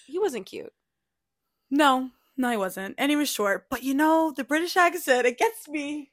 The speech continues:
Speaker 2: It, it, it gets me
Speaker 1: I
Speaker 2: sometimes.
Speaker 1: know. I, I know, but he was, he looked a little crusty.
Speaker 2: Yeah.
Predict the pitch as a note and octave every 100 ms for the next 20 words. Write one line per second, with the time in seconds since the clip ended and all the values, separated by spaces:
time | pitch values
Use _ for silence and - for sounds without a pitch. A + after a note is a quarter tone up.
0 | - C#4+ B3+ C#4+ D#4 B3 D#4 D#4+ - G#3+
1 | G3+ F#3 G#3+ F#3+ G#3+ F#3 F3 F3 F#3 G3
2 | - - G#3+ G#3+ A3+ A3 - _ _ _
3 | A3+ A3 F#3 F3 F3+ F#3+ A3+ A3+ G#3 B3
4 | B3 C4+ - A#3 F3 - F#3 F3 - -
5 | - G#3+ G#3+ - A#3 G#3+ G3